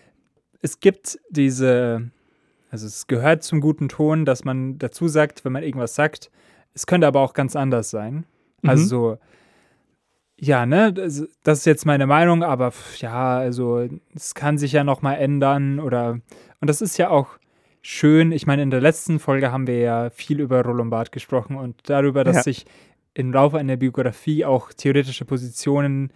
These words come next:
Speaker 1: die sehr explizit formuliert wurden, irgendwie noch mal
Speaker 2: Da ist ja
Speaker 1: entwickeln können.
Speaker 2: Barth auch nicht der Einzige.
Speaker 1: Ja,
Speaker 2: Also, äh,
Speaker 1: natürlich.
Speaker 2: gerade so in der Wissenschaft sieht man ja ganz oft,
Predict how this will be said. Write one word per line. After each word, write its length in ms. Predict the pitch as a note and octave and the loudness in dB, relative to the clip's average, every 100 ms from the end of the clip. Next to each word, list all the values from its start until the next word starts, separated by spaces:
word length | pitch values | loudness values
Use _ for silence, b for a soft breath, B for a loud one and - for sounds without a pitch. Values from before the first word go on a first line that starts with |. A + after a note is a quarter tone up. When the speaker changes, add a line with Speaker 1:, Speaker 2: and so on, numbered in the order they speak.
| b b b - | b b b -8
Speaker 1:
die 60 | |
sehr 120 | B2 | -4
explizit 480 | C3+ - C#3 - F#3 | -4 -4 -10 -4 0
formuliert 420 | E3+ D#3 D3 D3 | 2 4 4 2
wurden, 200 | D3 C#3 | 0 -2
irgendwie 240 | D#3+ C#3 C3+ | -2 -4 -2
noch 180 | B2+ C3+ | -4 -4
mal 320 | B2 A#2 A2+ _ _ _ _ B B B | -4 -4 -8 _ _ _ _ B B B
Speaker 2:
Da 100 | - | 2
ist 100 | C#3 | 4
ja 60 | D#3+ | 6
Speaker 1:
entwickeln 240 | C#3 C3+ | 4 0
können. 100 | A#2+ | 0
Speaker 2:
Barth 240 | B2 C3+ C#3+ | 2 4 2
auch 120 | B2+ | 0
nicht 200 | C3+ B2 | -2 -4
der 80 | B2+ | -4
Einzige. 340 | B2+ - A#2+ | -4 -6 -10
Speaker 1:
Ja, 40 | C#3 - | -2 2
Speaker 2:
Also, 260 | D3 D#3 | 6 6
äh, 60 | C3 | 6
Speaker 1:
natürlich. 380 | C#3 C#3 A2 G#2+ | 2 2 -2 -2
Speaker 2:
gerade 280 | C3+ C#3 C#3+ | 2 2 2
so 80 | C#3+ | 2
in 80 | C#3 | 2
der 100 | C3+ | 0
Wissenschaft 440 | D3+ D3 C#3 - | -2 -4 -4 -4
sieht 220 | - C#3+ | -8 -4
man 140 | C#3 C3+ | -2 0
ja 120 | B2+ | 0
ganz 240 | B2 C#3 | 0 -2
oft, 240 | - C#3+ | -4 -8